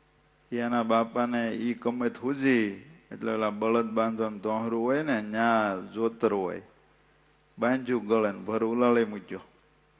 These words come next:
છોકરો ટીંગાઈ ગયો અને વયો ગયો ધામમાં, પણ સ્વામિનારાયણનું નામ મૂક્યું નહીં. ત્યારે ગુણાતાન સ્વામી કે, "આ ગામનું પાણી આપણે પીવું નથી,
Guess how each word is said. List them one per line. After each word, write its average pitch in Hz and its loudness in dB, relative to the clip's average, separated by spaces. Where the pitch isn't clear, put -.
છોકરો 123 -2
ટીંગાઈ 123 4
ગયો 110 -2
અને 98 -6
વયો 113 2
ગયો 104 -4
ધામમાં, 95 -8
પણ 98 -14
સ્વામિનારાયણનું 135 0
નામ 123 4
મૂક્યું 120 0
નહીં. 101 -10
ત્યારે 120 0
ગુણાતાન 120 0
સ્વામી 117 -6
કે, 113 -6
"આ 107 2
ગામનું 107 -6
પાણી 104 -6
આપણે 98 -6
પીવું 104 -8
નથી, - -18